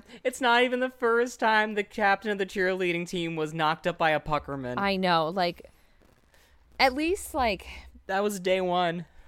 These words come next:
Speaker 1: day one. And I would be able to forgive this as, like, a, like, 'cause that kinda thematically is a little interesting, right? Like, "Oh, it's happening again. You're turning into your brother." If
Speaker 2: Yeah.
Speaker 1: we hadn't had Rachel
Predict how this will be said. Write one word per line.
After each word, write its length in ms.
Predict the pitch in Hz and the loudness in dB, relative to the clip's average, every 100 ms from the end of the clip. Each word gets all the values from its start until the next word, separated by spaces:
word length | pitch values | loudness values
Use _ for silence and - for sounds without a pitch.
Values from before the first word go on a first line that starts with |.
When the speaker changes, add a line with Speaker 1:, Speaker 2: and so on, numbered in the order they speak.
| - | 2
Speaker 1:
day 280 | 208 196 180 - - - - | 4 4 2 -8 -20 -20 -8
one. 420 | 254 277 233 170 - - - - - - 120 - | -4 -2 -4 -6 -14 -20 -20 -20 -20 -20 -20 0
And 160 | 262 277 - - _ | 0 0 -6 -20 _
I 100 | 285 | 8
would 320 | 370 453 233 | 8 6 2
be 200 | - 285 | -6 -2
able 260 | 208 220 233 | 0 0 -2
to 180 | - 220 | -4 -6
forgive 480 | - 185 160 165 175 | -6 -4 -2 -4 -2
this 320 | 214 233 - - | -4 -4 -8 -4
as, 240 | 185 185 | -4 -2
like, 320 | 190 175 - - | -2 -2 -2 -2
a, 100 | 190 | 0
like, 280 | 170 180 - | 0 -4 -6
'cause 160 | 254 | 0
that 220 | 269 392 - | 2 2 -2
kinda 260 | 294 233 | -6 -6
thematically 800 | - 226 208 202 240 262 196 175 | -4 -4 0 2 0 -4 -6 -6
is 100 | 170 | -6
a 60 | 175 | -6
little 240 | 170 143 | -6 -8
interesting, 640 | 160 160 151 160 - 180 | -12 -12 -12 -12 -10 -6
right? 160 | 175 180 | -4 -2
Like, 180 | 175 - | -4 -2
"Oh, 280 | 196 220 208 | 2 2 2
it's 120 | 185 - | -2 -2
happening 340 | 165 - 196 | -4 -4 -8
again. 280 | 190 240 240 | -2 -2 -2
You're 120 | 202 | -4
turning 320 | - 175 160 | -8 -10 -8
into 200 | 156 - | -10 -10
your 140 | 170 170 | -8 -4
brother." 480 | 220 220 214 208 - - _ _ _ _ | -2 0 0 -4 -6 -20 _ _ _ _
If 180 | 285 330 | 4 4
Speaker 2:
Yeah. 440 | 117 101 90 82 - _ _ - | 4 -2 -4 -6 -12 _ _ -10
Speaker 1:
we 220 | 254 269 | -6 -6
hadn't 340 | 226 220 247 | -2 -2 -2
had 340 | 233 220 208 180 | -4 -4 -4 -2
Rachel 580 | 180 175 208 202 208 | -4 -2 -4 -4 -4